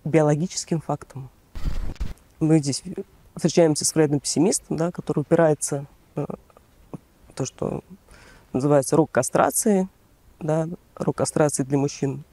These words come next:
и для женщин". И Фрейд говорит о том, что любое лечение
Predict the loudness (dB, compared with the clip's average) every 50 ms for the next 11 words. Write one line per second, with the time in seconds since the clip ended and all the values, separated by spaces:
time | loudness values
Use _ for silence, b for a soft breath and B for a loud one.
0 | _ _ _ -6 -4 0 2 2 4 4 4 4 4 2 2 0 0 0 0 _
1 | _ _ b b b b b b b b 0 4 6 6 6 6 4 2 -2 _
2 | _ _ _ _ _ _ _ _ -20 _ -12 -4 -2 -2 -2 0 0 0 4 4
3 | 4 4 4 2 0 2 2 4 6 6 6 4 4 2 0 2 2 4 4 6
4 | 6 4 4 2 0 -4